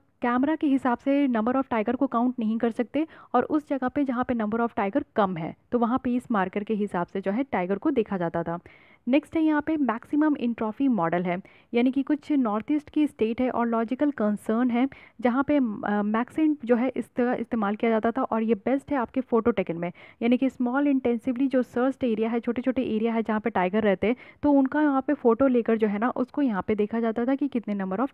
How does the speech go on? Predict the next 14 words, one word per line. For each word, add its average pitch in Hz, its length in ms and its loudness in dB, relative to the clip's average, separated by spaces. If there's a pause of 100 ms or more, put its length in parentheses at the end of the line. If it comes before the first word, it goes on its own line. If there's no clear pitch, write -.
tigers 175 360 -2
है। 180 100 -4 (300)
तो 277 40 0
ये 294 140 2
सारी 277 240 -2
टेक्नोलॉजीज 226 720 -4
इंक्लूड 214 380 -2
है, 214 60 0
बहुत 208 260 -4
सारी 233 180 -2
टेक्नोलॉजीज 208 640 -4
है 214 100 0
और 214 120 0
इस 220 120 -2